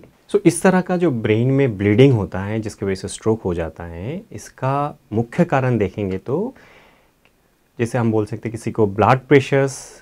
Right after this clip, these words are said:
बढ़ जाता है सडनली, ब्लड प्रेशर्स बढ़ने की वजह से ब्रेन में इस तरह का ब्लीडिंग हो सकता है, या उसके अलावा बाकी कारण है जैसे एबनॉर्मल कुछ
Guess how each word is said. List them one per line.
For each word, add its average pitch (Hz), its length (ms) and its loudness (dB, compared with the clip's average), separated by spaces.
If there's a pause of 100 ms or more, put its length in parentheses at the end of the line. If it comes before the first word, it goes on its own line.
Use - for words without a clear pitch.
(260)
बढ़ 107 180 4
जाता 98 280 2
है 90 60 -4
सडनली, 90 420 -6
ब्लड 101 240 -2
प्रेशर्स 98 340 -8
बढ़ने 90 240 -6
की 90 100 -8
वजह 90 220 -4
से 92 140 -10
ब्रेन 87 240 -6
में 120 400 -6 (260)
इस 110 140 -14
तरह 92 100 -6
का - 100 -6
ब्लीडिंग 90 320 -2
हो 95 100 -4
सकता 90 340 -12
है, 87 240 -12 (800)
या 135 140 4
उसके 131 580 0
अलावा 120 760 -2
बाकी 123 300 -2
कारण 113 300 2
है 110 120 -2
जैसे 104 260 -2
एबनॉर्मल 113 520 2
कुछ - 340 -8